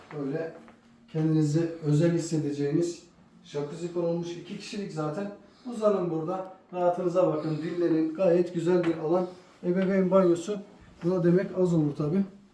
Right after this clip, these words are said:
Gayet güzel. Çalışma açısından da arkadaşlar yine led çalışmalar, spot aydınlatmalar gayet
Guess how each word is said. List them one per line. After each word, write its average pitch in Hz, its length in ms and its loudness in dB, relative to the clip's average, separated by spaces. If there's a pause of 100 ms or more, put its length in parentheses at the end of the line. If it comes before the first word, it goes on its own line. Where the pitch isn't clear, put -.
(1120)
Gayet 180 420 -2
güzel. 170 300 -2 (1080)
Çalışma 175 420 -4
açısından 147 440 -6
da 147 60 -6
arkadaşlar 147 520 -6
yine 165 440 -6
led 151 160 -10
çalışmalar, 143 500 -12
spot 156 320 -14
aydınlatmalar 147 600 -6
gayet 156 300 -8